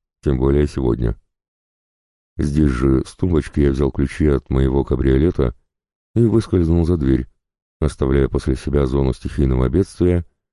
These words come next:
именуемую моей квартирой. Ещё утром я бы назвал её своей гордостью —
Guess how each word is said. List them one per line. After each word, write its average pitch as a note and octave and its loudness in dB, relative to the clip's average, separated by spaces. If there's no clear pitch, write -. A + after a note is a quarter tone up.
именуемую G#2 4
моей C2 2
квартирой. A#1+ -2
Ещё G2+ 2
утром G2+ 2
я E2+ 4
бы E2 0
назвал F2 2
её F2 4
своей E2+ 2
гордостью — C#2+ -2